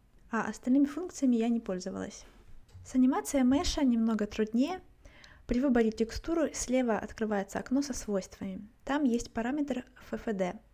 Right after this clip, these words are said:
Freeform Deformation, а справа от него вертикальная полосочка. Именно ее нуж-, нужно нажимать, чтобы сохранить изменения меша на временной полосе. С персонажем все,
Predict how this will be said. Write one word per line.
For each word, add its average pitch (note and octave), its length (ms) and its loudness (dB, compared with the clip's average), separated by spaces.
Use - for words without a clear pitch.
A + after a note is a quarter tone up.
Freeform B3+ 600 0
Deformation, A3+ 840 -4
а G#3+ 100 -4
справа B3+ 320 0
от A3+ 140 -4
него B3 160 2
вертикальная A#3 600 -2
полосочка. - 640 -4
Именно B3 300 6
ее A3 280 2
нуж-, C4 220 0
нужно A3+ 240 2
нажимать, G3+ 480 0
чтобы G#3 260 -6
сохранить A3 500 -2
изменения G#3 440 -2
меша B3 440 -6
на G#3+ 120 -4
временной G#3 340 -2
полосе. G3+ 500 -8
С - 160 -14
персонажем C#4 560 4
все, G3+ 320 -2